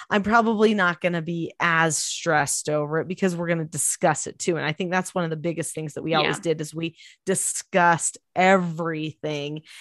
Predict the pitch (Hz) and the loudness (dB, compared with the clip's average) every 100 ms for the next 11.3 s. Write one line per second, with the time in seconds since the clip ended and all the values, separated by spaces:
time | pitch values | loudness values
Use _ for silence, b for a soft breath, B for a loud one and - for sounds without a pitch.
0 | 202 180 190 - 220 220 208 190 202 190 | -10 -4 -4 0 0 0 -4 -4 -4 0
1 | 180 170 175 160 160 165 165 175 165 175 | -2 -2 -4 -2 -2 -4 -10 -8 -4 -2
2 | 170 165 170 190 175 160 - 202 247 254 | -2 -2 -6 -4 -4 -6 -4 -2 0 -2
3 | 214 196 185 165 151 165 185 165 - _ | -4 -2 -4 -6 -4 0 2 0 -4 _
4 | 156 160 151 156 151 107 123 _ _ _ | -6 -4 -4 -6 -8 -8 -12 _ _ _
5 | _ _ _ _ _ _ _ 220 208 214 | _ _ _ _ _ _ _ -6 0 0
6 | 240 185 180 151 175 180 175 190 220 226 | 0 -2 -4 -4 -4 -2 -2 -2 -4 -2
7 | 226 214 160 B B B - 226 196 196 | -2 -2 -8 B B B 2 2 4 0
8 | 202 233 330 262 262 220 - - 233 - | 0 0 -2 -2 -2 -2 -4 -6 -4 -6
9 | - 220 262 403 _ - 185 175 180 208 | -8 -6 -6 -8 _ -6 -6 -6 -6 -4
10 | 226 262 175 175 202 - - 190 185 - | -4 -4 -2 -2 -4 -8 -6 -6 -6 -8
11 | 185 185 185 | -10 -10 -12